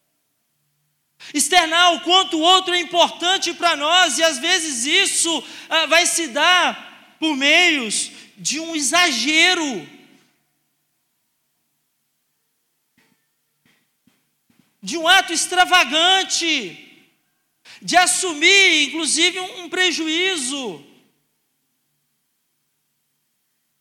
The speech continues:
O texto disse que o, o perfume valia quanto? Trezentos denários.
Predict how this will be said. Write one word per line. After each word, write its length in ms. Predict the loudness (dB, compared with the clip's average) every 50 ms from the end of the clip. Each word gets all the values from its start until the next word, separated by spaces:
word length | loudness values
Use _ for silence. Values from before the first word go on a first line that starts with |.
| _ _ _ _ _ _ _ _ _ _ _ _ _
O 60 | -10
texto 260 | -8 -6 -6 -6 -6
disse 320 | -6 -6 -4 -4 -4 -6 -6
que 240 | -8 -8 -8 -6
o, 340 | -6 -8 -10 -12 -14 -14 -18 -20 _ _ _
o 40 | -16
perfume 540 | -10 -10 -10 -10 -10 -14 -16 -16 -14 -14 -12
valia 320 | -10 -10 -10 -8 -10 -12
quanto? 560 | -14 -14 -14 -12 -12 -12 -12 -14 -18 -20 -20 -20 _ _ _ _ _ _ _ _ _ _ _ _ _
Trezentos 640 | _ -10 -8 -8 -8 -8 -10 -10 -12 -14 -16 -16 -14
denários. 680 | -10 -10 -10 -10 -8 -10 -12 -10 -12 -12 -14 -18 -20